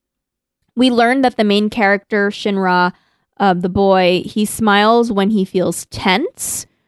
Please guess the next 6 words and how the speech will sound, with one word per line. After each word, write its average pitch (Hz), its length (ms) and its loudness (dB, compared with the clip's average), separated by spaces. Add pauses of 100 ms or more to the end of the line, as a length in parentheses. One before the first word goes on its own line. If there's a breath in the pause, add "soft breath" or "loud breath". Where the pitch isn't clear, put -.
(380)
um, 180 420 4
which 185 220 -2
can 190 240 -2
lead 185 320 -2
to 170 720 0
misunderstandings 185 1120 -4